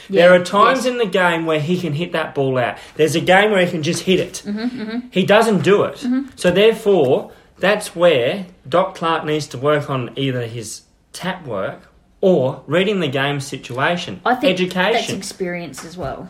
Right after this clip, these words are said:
Speaker 2: Ah.
Speaker 1: He's still, he's still, he's under thirty games.
Speaker 2: I understand that, but he puts his hand up and
Speaker 1: I
Speaker 2: he
Speaker 1: know.
Speaker 2: could just go whack,
Speaker 1: Instinct,
Speaker 2: and it's,
Speaker 1: and they gotta
Speaker 2: it's
Speaker 1: change
Speaker 2: chaos
Speaker 1: that.
Speaker 2: ball.
Speaker 1: Yeah, I know.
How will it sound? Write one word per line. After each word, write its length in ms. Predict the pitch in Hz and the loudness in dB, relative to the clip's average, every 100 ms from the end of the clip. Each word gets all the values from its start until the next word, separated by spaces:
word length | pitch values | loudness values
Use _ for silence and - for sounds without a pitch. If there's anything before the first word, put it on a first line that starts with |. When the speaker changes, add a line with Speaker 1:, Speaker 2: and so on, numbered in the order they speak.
| - | -16
Speaker 2:
Ah. 540 | 147 143 135 - - - - _ | -12 -8 -6 -6 -10 -14 -20 _
Speaker 1:
He's 100 | 285 | -12
still, 500 | 247 339 349 277 254 - | -10 -6 -6 -6 -12 -16
he's 220 | 247 269 | -10 -10
still, 260 | - 311 302 | -10 -6 -4
he's 180 | 233 262 | -2 -2
under 180 | 302 302 | -4 -6
thirty 300 | - 220 196 | -6 -6 -6
games. 460 | 175 180 202 156 - | -6 -8 -8 -10 -14
Speaker 2:
I 180 | 185 226 | -12 -10
understand 680 | 254 226 196 - - 220 214 | -8 -6 -8 -6 -6 -6 -4
that, 160 | 180 | -4
but 220 | 196 208 220 | -2 -2 -2
he 160 | 202 | -8
puts 320 | - 247 262 247 | -8 -10 -10 -10
his 160 | 226 | -10
hand 380 | - 180 208 226 | -8 -6 -4 -4
up 180 | 165 135 | -4 -4
and 100 | 185 | -2
Speaker 1:
I 40 | 196 | 0
Speaker 2:
he 60 | |
Speaker 1:
know. 80 | 349 | 0
Speaker 2:
could 140 | 349 285 | 0 -2
just 240 | 247 - | -2 -4
go 220 | 214 208 | -2 -2
whack, 420 | 190 185 254 277 | -2 -2 0 0
Speaker 1:
Instinct, 280 | 247 240 - | -4 -4 0
Speaker 2:
and 100 | 202 | 2
it's, 160 | 202 185 | 2 -2
Speaker 1:
and 80 | 214 | -2
they 60 | |
gotta 140 | 240 226 | 2 2
Speaker 2:
it's 120 | - | 0
Speaker 1:
change 280 | 247 226 254 | 0 2 2
Speaker 2:
chaos 240 | 247 226 | 2 0
Speaker 1:
that. 80 | 147 | 0
Speaker 2:
ball. 360 | 165 233 180 104 | 4 6 6 0
Speaker 1:
Yeah, 200 | 285 339 | -4 -4
I 60 | 302 | -4
know. 280 | 339 381 | -4 -8